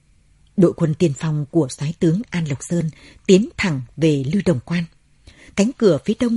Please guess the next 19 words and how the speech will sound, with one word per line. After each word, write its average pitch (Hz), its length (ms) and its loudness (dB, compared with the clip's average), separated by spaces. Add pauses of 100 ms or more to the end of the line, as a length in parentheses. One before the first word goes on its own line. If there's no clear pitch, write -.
(140)
kinh 233 180 2
sư 247 300 -2
Tràng 143 260 -2
An 202 240 -2 (280)
đã 180 220 0
chịu - 180 -2 (100)
sự - 180 -2
uy 185 160 0
hiếp 240 180 -2 (120)
trực - 200 2
diện 156 220 0 (100)
của 151 100 -2
phiến 147 220 -6
quân. 170 160 0 (1200)
Cả 156 220 0
triều 156 160 -2
đình 139 380 -2
Đường 156 180 4
Huyền 131 220 0